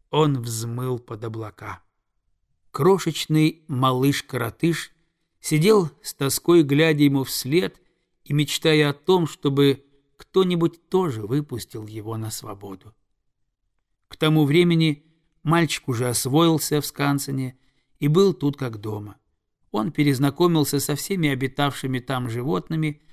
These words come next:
а со многими даже подружился. В Скансене было что посмотреть и чему поучиться, и мальчик подчас не замечал, как идёт время.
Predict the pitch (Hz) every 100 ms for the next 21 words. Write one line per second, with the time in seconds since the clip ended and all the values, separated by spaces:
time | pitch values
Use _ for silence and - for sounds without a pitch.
0 | - 143 - 127 139 170 131 113 117 110
1 | 117 117 113 117 165 170 - 165 - _
2 | _ _ _ - - 151 170 - 175 175
3 | 175 - 135 131 196 151 117 - 113 117
4 | - 117 117 120 120 - _ _ _ 147
5 | 127 139 135 113 131 131 - 117 98 -
6 | 110 _ _ _ _ _ - 107 143 180
7 | - 160 - 147 - 165 165 156 135 147
8 | 143 - 147 180 170 139 135 156 160 131
9 | 170 165 110